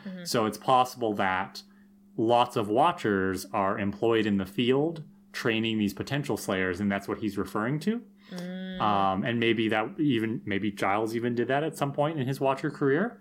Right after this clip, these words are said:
Speaker 1: Mm-hmm.
Speaker 2: Uh, and maybe Missus Post was kind of tapped for this post. See what I did there?
Speaker 1: Yeah.
Speaker 2: Um, without having a lot of experience in the field. Maybe because, I don't know, she had so much book experience. I don't know.
Speaker 1: Mm-hmm.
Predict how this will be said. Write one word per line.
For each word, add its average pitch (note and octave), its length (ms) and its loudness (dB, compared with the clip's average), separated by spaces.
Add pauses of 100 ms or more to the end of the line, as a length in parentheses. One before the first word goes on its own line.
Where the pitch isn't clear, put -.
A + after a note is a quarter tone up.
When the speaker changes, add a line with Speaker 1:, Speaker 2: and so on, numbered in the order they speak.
(160)
Speaker 1:
Mm-hmm. F3 300 -8
Speaker 2:
Uh, G#2 160 2
and A2+ 160 -2
maybe G#2+ 260 0
Missus A2 300 -2
Post A2 480 -2
was G#2 140 -4
kind G#2 180 -2
of G2 180 -6
tapped - 380 -6
for - 240 -4
this G2+ 320 -4
post. - 720 -4 (540)
See - 180 -6
what F#2 80 -4
I F2+ 60 -6
did F#2 160 -2
there? A2+ 260 0 (140)
Speaker 1:
Yeah. F3+ 240 0 (180)
Speaker 2:
Um, A2+ 420 4
without C3 360 2
having F3+ 280 2
a C3 60 2
lot G#2+ 220 2
of G2 100 0
experience G2 460 -2
in G2 80 -2
the F#2 80 -2
field. F#2+ 400 -4
Maybe A2 240 0
because, A2 600 -2
I A2+ 100 -2
don't B2+ 100 -2
know, A#2 220 0
she - 180 -2
had G#2 220 0
so A#2 160 -2
much G#2 280 -2
book A#2+ 220 -2
experience. F#2+ 560 -8
I G2 80 -2
don't G2+ 100 -6
know. G2+ 140 -6 (400)
Speaker 1:
Mm-hmm. F#3 360 -8